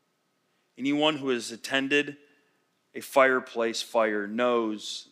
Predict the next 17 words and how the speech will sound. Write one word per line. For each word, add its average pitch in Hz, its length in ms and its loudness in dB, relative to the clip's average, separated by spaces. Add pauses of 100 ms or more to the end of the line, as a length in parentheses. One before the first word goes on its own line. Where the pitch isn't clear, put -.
that 110 120 -12
it 104 100 -14
needs 127 360 -10
to - 80 -20
be 120 140 -10
stirred 110 360 -6
up 101 180 -8
occasionally 90 600 -14 (1300)
in 113 120 -8
order 107 260 -4
for 101 260 -12
it - 100 -18
to 104 60 -20
keep 95 340 -20
going. 90 320 -12 (1700)
Think 175 360 2
back 143 440 6